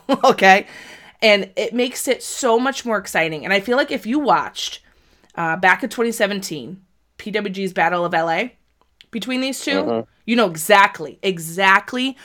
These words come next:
Speaker 1: what you're about to get today. And if you don't, you're gonna find out, because Uncle Meltz there gave that one a five star, and that deserved every
Speaker 2: Shit.
Speaker 1: single star colored in yellow gold, shining bright, honey.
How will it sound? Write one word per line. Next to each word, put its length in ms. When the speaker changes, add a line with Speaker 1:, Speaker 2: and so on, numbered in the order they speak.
Speaker 1:
what 180
you're 120
about 260
to 80
get 160
today. 360
And 120
if 140
you 120
don't, 400
you're 140
gonna 160
find 320
out, 320
because 340
Uncle 220
Meltz 400
there 320
gave 240
that 160
one 140
a 60
five 360
star, 600
and 160
that 160
deserved 440
every 240
Speaker 2:
Shit. 100
Speaker 1:
single 280
star 580
colored 340
in 180
yellow 320
gold, 600
shining 460
bright, 360
honey. 340